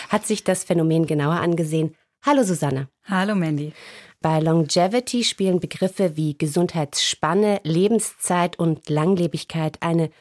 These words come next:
Speaker 1: große Rolle. Worum geht's da genau?
Speaker 2: Ja, das sind die richtigen Begriffe. Die Longevity-Bewegung will die Gesundheitsspanne, also die gesunde Lebenszeit, verlängern. Denn, das wissen wir alle, die letzten Lebensjahre sind die meisten Menschen mehr krank als gesund.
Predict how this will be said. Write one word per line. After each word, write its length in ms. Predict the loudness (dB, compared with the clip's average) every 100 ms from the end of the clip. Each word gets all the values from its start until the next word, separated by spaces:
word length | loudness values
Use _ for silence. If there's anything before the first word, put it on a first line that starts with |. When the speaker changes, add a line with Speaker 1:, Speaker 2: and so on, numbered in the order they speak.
| _
Speaker 1:
große 380 | -4 0 2 2
Rolle. 260 | 2 2 2 -2 -20 -20 _ 0
Worum 240 | 2 2
geht's 220 | 2 0
da 120 | 0 -2
genau? 340 | 0 -4 -8 _ -10 -2
Speaker 2:
Ja, 240 | 0 0
das 160 | -2 0
sind 160 | 0
die 80 | 0
richtigen 480 | -2 -4 -4 -2 0
Begriffe. 560 | -2 -6 -6 -4 -6 -6 -12 -16 -18 _
Die 80 | 0
Longevity-Bewegung 1080 | 4 4 4 2 0 0 0 2 2 2 2
will 80 | 0
die 100 | 0
Gesundheitsspanne, 1200 | -2 0 2 2 0 -4 -4 -6 -4 -2 0 0
also 180 | -2 -2
die 140 | -4 -4
gesunde 480 | -4 0 4 4
Lebenszeit, 760 | 2 0 2 0 -2 -4 -4 -4
verlängern. 640 | -4 -2 0 2 2 0 -4 -10 -18 _ 0
Denn, 280 | 4 4 4
das 220 | 0 -4
wissen 220 | -2 -2
wir 160 | -2 -4
alle, 260 | -4 -4
die 140 | -2 -2
letzten 360 | -2 -2 0
Lebensjahre 760 | 2 2 2 0 0 -2 0 0
sind 180 | 0
die 80 | 2
meisten 500 | 0 2 -2 -2 0
Menschen 400 | 2 0 0 2
mehr 160 | 2 2
krank 500 | -2 -6 -2 -2 -2
als 260 | -6 -6 -4
gesund. 480 | -4 0 0 -2